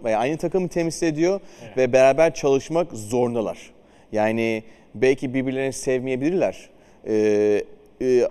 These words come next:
Speaker 1: e, yarıştan sonra akşam yemeğine çıkmayabilirler. Ee, sezon ortasındaki tatillerini beraber yapmak zorunda değiller.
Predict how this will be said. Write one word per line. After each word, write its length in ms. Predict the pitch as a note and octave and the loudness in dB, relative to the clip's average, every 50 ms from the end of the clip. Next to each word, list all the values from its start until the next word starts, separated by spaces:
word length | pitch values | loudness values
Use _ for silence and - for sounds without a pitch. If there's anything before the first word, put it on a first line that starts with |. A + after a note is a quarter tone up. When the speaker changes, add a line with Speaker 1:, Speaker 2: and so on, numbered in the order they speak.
| - - - - - - | -2 -8 -20 -4 0 2
Speaker 1:
e, 40 | C#3 | 4
yarıştan 600 | C3 B2 A#2+ B2 B2 A#2+ A#2 - - C#3 C#3 C#3 | 4 4 4 4 2 2 0 -2 0 0 0 0
sonra 500 | B2+ - - C#3 C3+ C3+ C3+ C3+ C3 - - | -2 0 0 0 0 0 0 0 0 0 0
akşam 380 | B2+ B2 A2+ - - C3+ C3 C3 | -2 -2 -2 -4 -6 -6 -4 -4
yemeğine 280 | B2+ B2 C3 C3 B2+ | -6 -4 -4 -6 -6
çıkmayabilirler. 720 | - - - - C#3 C3 B2 C3+ D3+ F3+ G3 F3 C3 G#2+ G2 - - - - - - - - | -8 -12 -12 -8 -6 -4 -4 -4 -4 -2 0 0 0 0 -2 -8 -20 -20 -20 -20 -10 -4 -2
Ee, 400 | A2+ A2+ A2 A2 A2 A2 A2+ A2+ | 0 2 4 4 4 4 2 0
sezon 460 | A2 - - C3 B2 A#2+ C3 C3+ C3+ C3+ | -2 -2 -2 -2 0 0 0 -2 -2 -2
ortasındaki 840 | - A#2+ B2+ A#2+ - C3 A#2 - C#3+ C3 B2+ - C3+ C#3 C3+ B2+ | 0 0 0 0 -2 -4 -6 -6 -6 -6 -6 -4 -4 -6 -4 -2
tatillerini 600 | - C3 B2 B2+ - - B2+ B2+ C3+ C3 C3+ C3 | 0 2 2 2 0 -2 -8 -6 -6 -4 -4 -2
beraber 260 | B2+ C3 C3 C3 C3 C3 | 0 0 2 2 2 0
yapmak 200 | - - C#3 A#2 | -2 -4 -4 -4
zorunda 240 | C3+ C3+ C#3 C3 | -4 -4 -2 0
değiller. 360 | C#3+ F#3 G#3 F3+ G#2+ F#2 - | -2 0 0 0 -2 -4 -6